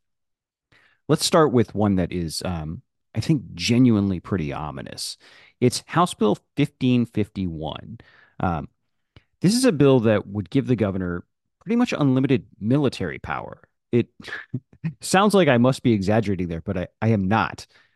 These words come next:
The bill makes a bunch of changes around the Florida State Guard. That's the governor-controlled militia that lawmakers resurrected in twenty twenty-two at DeSantis' request. Um, this bill does two big things in particular, though.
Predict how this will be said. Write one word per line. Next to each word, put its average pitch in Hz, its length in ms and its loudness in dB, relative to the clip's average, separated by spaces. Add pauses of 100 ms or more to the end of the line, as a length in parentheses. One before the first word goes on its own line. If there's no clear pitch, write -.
(160)
The 123 80 2
bill 170 180 2
makes 220 200 0
a 160 60 2
bunch 143 220 -2
of 139 60 -10
changes 104 340 -2
around 95 340 -4
the 80 240 -12
Florida 135 380 0
State 113 540 -2
Guard. 87 540 -6
That's - 240 -4
the 98 400 0
governor-controlled 107 840 -2
militia 92 640 -6
that 73 200 -10 (140)
lawmakers 95 520 -2
resurrected 85 680 -4
in 78 160 -8 (220)
twenty 104 280 -2
twenty-two 90 720 -4
at - 80 -14
DeSantis' - 600 -8
request. - 500 -12 (460)
Um, 87 220 -4 (480)
this 185 140 2
bill 139 400 4 (120)
does 110 360 0
two 135 320 -2 (120)
big 123 280 2
things 87 320 -4
in 85 100 -4
particular, - 600 -8
though. - 200 -14